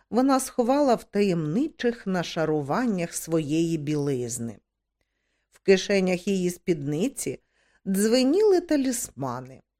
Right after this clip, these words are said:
а сумочку відтягувала свіжовикована підкова, безвідмовний і надійний запобіжник від неприємностей у неспокійні часи.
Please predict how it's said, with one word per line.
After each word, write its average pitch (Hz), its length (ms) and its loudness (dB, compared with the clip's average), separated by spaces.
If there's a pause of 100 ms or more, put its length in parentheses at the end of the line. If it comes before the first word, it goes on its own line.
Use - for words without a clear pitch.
(400)
а 156 140 -2
сумочку 247 760 0
відтягувала 185 1000 2
свіжовикована 269 1160 2
підкова, 160 840 0 (460)
безвідмовний 214 1400 2
і 220 120 4
надійний 196 840 2
запобіжник 196 1120 0
від 175 380 -4
неприємностей 233 1400 0
у 196 80 -2
неспокійні 180 880 -2
часи. - 600 -8